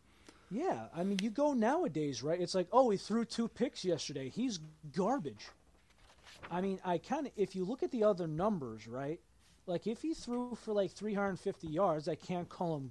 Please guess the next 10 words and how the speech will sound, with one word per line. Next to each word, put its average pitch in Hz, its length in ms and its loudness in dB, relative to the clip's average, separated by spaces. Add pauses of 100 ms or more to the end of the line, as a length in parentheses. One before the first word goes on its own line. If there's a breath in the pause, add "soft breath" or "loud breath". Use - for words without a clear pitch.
garbage. 147 720 -2 (920)
But 175 160 6
if 180 100 4
he's 196 220 -2
like 185 180 0
Dwayne 185 300 0
Haskins, 175 580 2
and 165 120 0
it's 160 100 -6
like, 165 240 -2